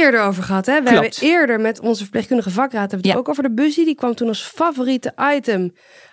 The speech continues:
Speaker 1: ook uit de
Speaker 2: Ja.
Speaker 1: werktas.
Speaker 2: Ja, de buzzy is natuurlijk het apparaatje wat helpt bij, eh, ja, bij het, bij de naaldgerelateerde, eh, handelingen die wij doen.
Speaker 1: En wat doet die dan?
Speaker 2: En de, de buzzy zelf is het, het apparaatje trilt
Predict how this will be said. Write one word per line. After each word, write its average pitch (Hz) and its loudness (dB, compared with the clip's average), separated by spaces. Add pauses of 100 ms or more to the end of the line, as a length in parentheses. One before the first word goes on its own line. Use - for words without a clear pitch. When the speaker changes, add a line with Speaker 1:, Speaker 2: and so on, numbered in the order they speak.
Speaker 1:
ook 277 0
uit 294 0
de 277 0
Speaker 2:
Ja. 214 4
Speaker 1:
werktas. 294 -4
Speaker 2:
Ja, - 0
de 170 0
buzzy 208 4
is 214 4
natuurlijk 196 0
het 175 4
apparaatje 190 0
wat 170 2
helpt 190 0
bij, 170 0
eh, 160 0 (800)
ja, 190 0
bij 160 2
het, 156 -4
bij 160 0
de 160 -2
naaldgerelateerde, 156 -2 (540)
eh, 143 0
handelingen 240 6
die 233 4
wij 208 4
doen. 240 4
Speaker 1:
En 254 -6
wat 254 -2
doet 311 -2
die 196 -2
dan? 170 -8
Speaker 2:
En 185 2
de, 165 0
de 165 2
buzzy 190 4
zelf 240 4
is 220 2
het, 175 -8
het 196 0
apparaatje 190 0
trilt 269 -2